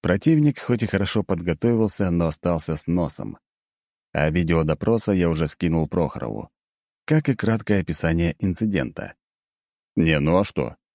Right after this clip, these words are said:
Тут по стране бароны на танках передвигаются, а такого разрешения у них нет. Ещё и дороги имперские ломают гусеницами. Ох, негодники.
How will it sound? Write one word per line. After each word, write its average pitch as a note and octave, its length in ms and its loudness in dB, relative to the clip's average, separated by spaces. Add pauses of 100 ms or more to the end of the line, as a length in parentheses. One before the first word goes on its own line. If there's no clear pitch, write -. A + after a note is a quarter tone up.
(600)
Тут D#3+ 240 0
по C3 80 0
стране A2 440 2
бароны G2+ 540 2
на G2+ 140 2
танках G2 460 -2
передвигаются, F2+ 840 2 (380)
а D#2 240 2
такого F#2 380 2
разрешения F#2+ 580 2
у F2+ 80 2
них D2+ 220 -2
нет. D2 260 -4 (720)
Ещё D#2 240 0
и D#2 80 2
дороги F#2 560 2
имперские F#2+ 480 0
ломают F#2 400 2
гусеницами. F2+ 720 0 (240)
Ох, C3 400 0
негодники. A#2+ 720 0